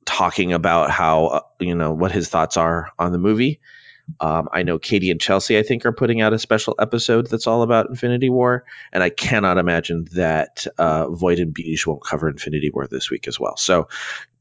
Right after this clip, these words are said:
go and just, if you're geeking out about Infinity War like the rest of us are, this is great because you'll just have more Infinity War content to just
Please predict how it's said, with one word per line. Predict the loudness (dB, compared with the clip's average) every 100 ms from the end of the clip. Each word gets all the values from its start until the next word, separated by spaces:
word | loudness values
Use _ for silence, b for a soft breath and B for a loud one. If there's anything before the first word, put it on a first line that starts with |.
| _ 2
go | 6 6 6 4
and | 4 4 2
just, | 2 2 0 -6 -6 -4
if | 0
you're | 0 0
geeking | -2 0 0 0
out | 2 2 2
about | 2 4 2 2
Infinity | -4 -2 0 0
War | 2 2
like | 2 0 2
the |
rest | 2 2 2
of | 2
us | 2
are, | 4 4 6 4 2
this | -2 -4
is | -4 -2
great | 0 0 -2
because | -4 -2 -2 -2
you'll | -4
just | -6 -4
have | 0 0 -2
more | -6 -4 -2 -2 -4
Infinity | -8 -4 -4 -2 -2
War | -2 -4
content | -4 -8 -6 -10 -10
to | -14
just | -10 -8 -8